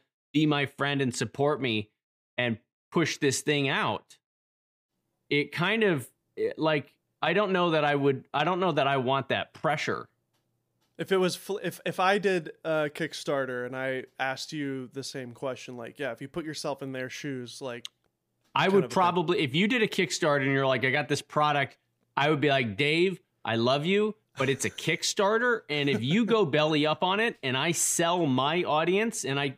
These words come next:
Speaker 1: and I get them to back you and then you end up going belly up,
Speaker 2: Yeah.
Speaker 1: now I look like a jerk."
Speaker 2: Exactly. Yeah.
Speaker 1: And so, um, this week I, I, like, retext all my friends and I was like,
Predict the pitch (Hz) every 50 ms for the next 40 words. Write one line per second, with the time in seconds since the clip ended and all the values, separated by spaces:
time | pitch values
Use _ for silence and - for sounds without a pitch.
0 | _ - 139 131 131 139 135 110 104 - - 165 175 - - 185 175 180 185 165
1 | - - 147 123 117 107 - - 104 123 139 156 - - 202 208 220 247 254 233
2 | - - 117 120 117 117 113 117 117 135 165 196 202 165 175 175 170 135 107 160
3 | 151 147 147 139 123 110 127 131 143 156 151 127 123 143 202 247 - _ _ _
4 | _ _ _ _ _ - 156 156 143 135 151 156 156 123 135 147 160 156 143 139
5 | - - 123 117 110 117 107 90 - 101 82 - - _ _ _ _ _ _ _
6 | _ _ - 147 131 123 151 143 135 120 - 127 113 - _ _ _ _ - 139
7 | 127 117 104 143 147 131 - - 165 156 147 143 139 - - - 135 147 143 139
8 | 131 131 127 123 120 180 165 - - 170 175 160 165 151 135 143 139 123 - 143
9 | 143 143 151 143 120 135 143 165 170 160 - 170 151 139 - - 160 143 139 135
10 | 131 123 - - 143 139 135 127 117 123 127 131 131 120 131 127 127 113 -